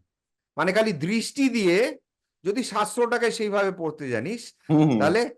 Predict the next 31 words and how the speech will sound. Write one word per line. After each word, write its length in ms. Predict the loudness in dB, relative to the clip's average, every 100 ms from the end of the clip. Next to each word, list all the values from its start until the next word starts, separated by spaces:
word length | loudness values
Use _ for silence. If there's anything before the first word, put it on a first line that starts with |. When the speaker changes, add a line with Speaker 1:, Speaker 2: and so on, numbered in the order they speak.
| _ -12
Speaker 1:
দৃষ্টি 420 | -6 -4 -4 0 0
দিয়ে 180 | 2 2
তার 220 | 2 0
শরীরে 400 | -2 -4 0 -2
কবচ 280 | 0 -2 -4 -6
করে 240 | -6 -6
দিল, 160 | -8 -12 -14 _ _ _ -2
যার 140 | 0
জন্য 180 | 0 0 -2
ভীম 300 | -4 -6 -6 -6 -10
কিছুই 320 | -8 0 2
করতে 280 | 2 2 4
পারছিল 380 | 4 2 -6 -6
না। 120 | -8 -12 _ _ _ _ _ _ _ _ _ _ _ -18
ভীম 340 | -10 -4 -2 2
তো 100 | 4
Speaker 2:
হ্যাঁ, 100 | 4
এটা 160 | 4 2
Speaker 1:
দুর্যো-, 40 |
Speaker 2:
আমি 120 | 2 0
জানি। 200 | -4 -6 _ _ -8
Speaker 1:
দুর্যোধনকে 640 | -4 0 2 2 2 0
কিছু 240 | -2 -4 -4
করতেই 380 | 0 0 0 0
পারছিল 280 | 0 0
না, 140 | -4 -4
কাবুই 400 | -2 -2 -2 -2
করতে 200 | 0 0
পার-, 140 | -2
দু-, 160 | -6 -12
ভীম 280 | -10 -6